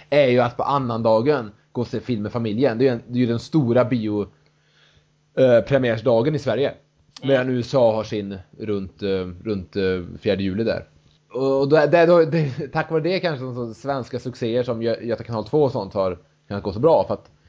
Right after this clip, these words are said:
Speaker 1: folk skiter i vad de går och ser. Och nu på den här juldagen så går ju två filmer upp mot varandra, båda jag har sett. Ehm,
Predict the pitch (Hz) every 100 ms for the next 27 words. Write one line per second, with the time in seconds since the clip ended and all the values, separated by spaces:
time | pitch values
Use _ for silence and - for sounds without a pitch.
0 | _ _ _ 139 120 120 - 143 117 127
1 | 113 104 104 101 - 170 - - - _
2 | - 151 151 - - 165 180 185 165 151
3 | 190 208 185 170 135 127 120 127 123 127
4 | 139 127 120 113 107 113 123 107 - 117
5 | 98 110 123 117 104 95 127 156 - _
6 | _ _ _ _ 113 107 98 92